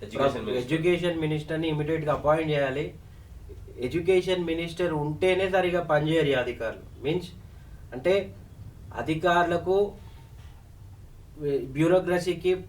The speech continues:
Speaker 2: పైన ఒక లెజిస్లేటివ్ అథారిటేరియన్ ఉంటుంది. దీ-, వీళ్ళు లేకపోతే అసలే పనిచేయరు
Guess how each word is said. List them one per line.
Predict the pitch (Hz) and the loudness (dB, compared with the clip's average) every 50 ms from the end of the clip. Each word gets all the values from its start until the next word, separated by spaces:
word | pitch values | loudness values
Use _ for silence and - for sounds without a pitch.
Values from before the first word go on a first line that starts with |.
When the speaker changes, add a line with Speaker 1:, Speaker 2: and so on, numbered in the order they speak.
| - - 151 | -6 0 2
Speaker 2:
పైన | 151 151 165 185 180 180 170 170 147 - | 2 4 4 4 4 2 2 0 -4 -6
ఒక | 143 135 151 | -8 -4 -2
లెజిస్లేటివ్ | 147 143 139 147 165 160 165 175 170 165 170 170 165 156 147 - - - - - - - - - - | 0 0 0 0 -2 -2 0 -2 -2 -2 -2 -2 -2 -4 -6 -8 -10 -16 -18 -18 -18 -18 -14 -8 -6
అథారిటేరియన్ | 139 151 185 175 175 175 165 165 175 170 165 165 170 170 165 | -4 0 2 4 4 4 2 2 2 2 2 2 2 2 2
ఉంటుంది. | 160 160 151 151 - - - - - - - - - - - - | 2 0 0 0 -2 -2 -6 -10 -12 -16 -18 -18 -18 -18 -14 -8
దీ-, | 127 147 170 175 156 | -2 0 0 2 0
వీళ్ళు | 135 135 143 160 180 185 185 | 0 0 2 2 4 4 4
లేకపోతే | 165 160 160 170 170 190 180 185 185 180 - 151 139 131 127 127 - - - - - - - - - - - - - - - - | 4 4 4 4 4 4 2 4 2 2 2 2 0 0 0 -4 -10 -14 -18 -18 -18 -18 -18 -18 -18 -18 -20 -20 -18 -16 -12 -6
అసలే | 147 - 185 190 196 | -2 2 4 4 4
పనిచేయరు | 196 185 170 160 143 131 117 104 98 - | 4 4 2 2 2 0 -2 -4 -6 -10